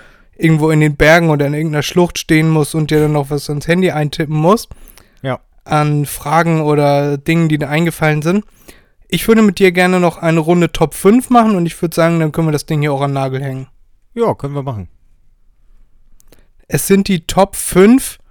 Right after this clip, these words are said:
Speaker 1: Top fünf Schlagzeilen. Also
Speaker 2: Schlagzeilen, okay.
Speaker 1: können Schlagzeilen sein, die du irgendwann mal gesehen hast.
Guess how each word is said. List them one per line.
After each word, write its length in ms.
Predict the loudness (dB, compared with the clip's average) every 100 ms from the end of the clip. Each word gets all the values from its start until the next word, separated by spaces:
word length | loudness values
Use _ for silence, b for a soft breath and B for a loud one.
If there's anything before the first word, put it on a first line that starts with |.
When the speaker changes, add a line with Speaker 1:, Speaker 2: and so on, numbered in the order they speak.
| _ _ _ _ _ _ _ _ _ _ _ _ _ _ -6
Speaker 1:
Top 240 | -4 -4
fünf 420 | 0 0 0 -4 -12
Schlagzeilen. 880 | -6 0 0 0 -4 -4 -2 -6 -8 _ _ _ _ _ -12
Also 400 | -2 0 2 2 0
Speaker 2:
Schlagzeilen, 460 | -12 -20 -20 -20
okay. 160 | -20 -2
Speaker 1:
können 220 | 2 2
Schlagzeilen 720 | 2 2 2 0 2 4 4
sein, 280 | 4 4 4
die 100 | 2
du 140 | 2 2
irgendwann 400 | 4 2 4 4
mal 200 | 4 2
gesehen 420 | 0 0 2 4
hast. 280 | 2 0